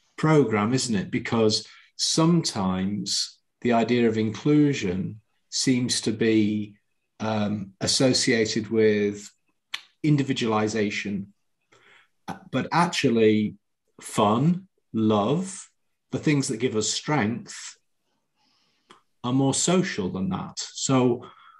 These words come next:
um, I mean, I was interested that you, you stra-, started there, this idea, and maybe you could tell us a little bit about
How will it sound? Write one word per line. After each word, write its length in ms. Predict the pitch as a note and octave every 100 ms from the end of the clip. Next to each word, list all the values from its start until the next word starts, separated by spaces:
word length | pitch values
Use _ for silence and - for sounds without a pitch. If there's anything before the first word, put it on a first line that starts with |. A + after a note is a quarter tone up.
| _ _
um, 500 | B2 B2 A#2+ A#2 G#2+ - _ - _ _ _ -
I 100 | C3+
mean, 180 | C3+
I 80 | C3
was 140 | C3+ C#3+
interested 580 | D#3+ D#3+ - D3 C3+ B2+
that 100 | G2
you, 720 | B2+ B2 A#2+ A#2 A#2 A2+ G2+ _ -
you 180 | C3+ B2+
stra-, 460 | - - D3 D3
started 680 | - - D3+ D3 A#2+ A2+ G2
there, 380 | F#2+ F#2 G2 A2 -
this 180 | G#2+
idea, 300 | A#2+ A2 A2 A2+
and 260 | A#2 A#2
maybe 260 | B2+ D#3 D#3
you 100 | D3+
could 140 | D3+
tell 200 | - C#3
us 120 | C3 B2+
a 40 |
little 280 | B2 - B2
bit 180 | B2 A#2
about 400 | A#2 A#2 A2+